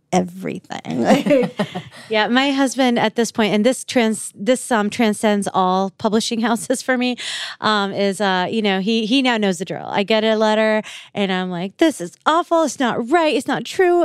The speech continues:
Speaker 2: I'm done with this. What, why do I write? Why do I write for a living? This is terrible." And my husband's like, "Yeah, why do you? Yeah, I don't know." I'm like, "She's just so wrong." He's like, "So wrong, so wrong." And I'm like, "Thank you," you know? And then I go to bed, I wake up in the morning and I'm like,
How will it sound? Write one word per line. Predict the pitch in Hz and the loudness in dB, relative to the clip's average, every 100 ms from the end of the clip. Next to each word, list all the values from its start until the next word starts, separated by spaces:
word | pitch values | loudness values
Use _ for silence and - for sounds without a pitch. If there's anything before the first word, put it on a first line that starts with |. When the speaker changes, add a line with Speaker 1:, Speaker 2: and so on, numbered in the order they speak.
| - | 2
Speaker 2:
I'm | 330 | 0
done | 349 381 | 2 2
with | 349 254 | 2 0
this. | 131 | 0
What, | 370 330 | 0 2
why | 359 | 2
do | 494 | 2
I | 508 392 | 2 2
write? | 415 220 | 2 0
Why | 202 233 | 0 0
do | 311 | 2
I | 415 | 0
write | 302 349 | 2 -2
for | - 339 | 0 0
a | |
living? | 302 320 254 208 | 2 0 0 -2
This | 311 | -6
is | 440 | -6
terrible." | - 254 320 220 196 - - - | 0 2 2 2 -2 -4 -12 -4
And | 254 262 | -2 0
my | 254 | 0
husband's | 247 220 | 0 0
like, | 196 170 | -4 -2
"Yeah, | 190 202 160 | 0 0 0
why | 185 | -2
do | 226 196 | -2 -2
you? | 220 202 165 | 0 0 2
Yeah, | 180 202 | 2 2
I | 185 | 2
don't | 214 196 | 2 2
know." | 190 220 190 - - | 2 0 -2 -6 0
I'm | 320 | 2
like, | 392 | 2
"She's | - 381 | 2 0
just | 427 - | 0 2
so | 381 339 | 2 2
wrong." | 359 311 | 2 0
He's | 220 | -6
like, | 175 | -8
"So | - - 185 208 | -8 -2 0 2
wrong, | 175 160 156 | 0 -2 -6
so | - 202 254 | 0 2 2
wrong." | 214 165 165 - | 2 0 -2 2
And | 320 311 233 233 | 2 2 2 4
I'm | 240 | 4
like, | 247 247 | 0 2
"Thank | 349 359 349 | 2 2 2
you," | 247 | 0
you | 190 208 | 2 0
know? | 202 196 | 0 0
And | - 254 | 0 2
then | 330 320 311 - | 2 2 0 -2
I | |
go | 247 254 | 0 0
to | |
bed, | 196 185 185 185 190 - | 2 2 0 -2 -4 -2
I | |
wake | 220 | 0
up | 226 | 0
in | 226 | 0
the | 214 | 2
morning | 175 180 180 | 2 0 0
and | 190 | 0
I'm | 196 | 0
like, | 202 | -2